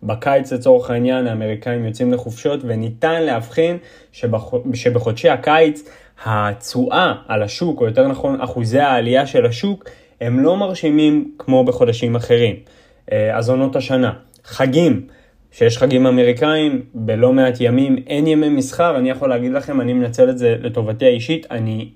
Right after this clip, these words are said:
מנצל שחיקה של אופציה, דיברתי על זה בפרקים שמתעסקים באופציות, מנצל שחיקה של אופציה בכך שיש ימי מסחר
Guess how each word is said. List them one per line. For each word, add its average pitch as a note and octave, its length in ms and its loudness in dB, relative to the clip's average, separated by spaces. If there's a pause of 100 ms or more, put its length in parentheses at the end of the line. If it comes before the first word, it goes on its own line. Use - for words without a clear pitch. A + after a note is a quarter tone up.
מנצל A#2 680 2
שחיקה C3+ 460 -2
של B2 240 0
אופציה, A2 460 -2
דיברתי G#2 340 -2
על A2 80 -2
זה G#2+ 320 -4
בפרקים G#2 560 -6
שמתעסקים G#2+ 520 -8
באופציות, C#3 400 0 (400)
מנצל B2 440 2 (260)
שחיקה C#3 480 -2
של A#2+ 220 -2
אופציה F3+ 440 0 (320)
בכך D3+ 360 0
שיש B2 560 -4
ימי B2+ 200 0
מסחר B2 460 -2